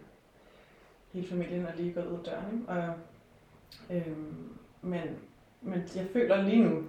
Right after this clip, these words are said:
i sådan, i, lige den her periode, jeg begynder sådan at, at kunne mærke mig selv. Altså, så mine behov er blevet ret tydelige, så er det bare det der med at få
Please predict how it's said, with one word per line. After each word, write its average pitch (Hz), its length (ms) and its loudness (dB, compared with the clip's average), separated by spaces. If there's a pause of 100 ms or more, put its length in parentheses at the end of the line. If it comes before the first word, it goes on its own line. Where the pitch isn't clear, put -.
(240)
i 160 120 -4
sådan, 143 420 -2
i, - 80 -10 (600)
lige 208 180 -6
den 180 180 0
her - 120 -4
periode, 170 400 -2
jeg 185 100 -6
begynder - 340 -4
sådan - 220 -8
at, - 160 -4 (1600)
at 175 100 -12
kunne 180 140 -4
mærke - 260 -6
mig 180 100 -6
selv. 175 200 -2
Altså, 175 160 -2
så 185 100 0
mine 180 220 4
behov 202 300 6
er 220 100 12
blevet 180 180 6
ret 165 220 6
tydelige, 233 480 8
så 214 60 4
er 196 40 2
det 185 80 0
bare 165 160 6
det 160 80 0
der 156 80 -2
med 156 80 -4
at 151 100 -4
få 151 60 -10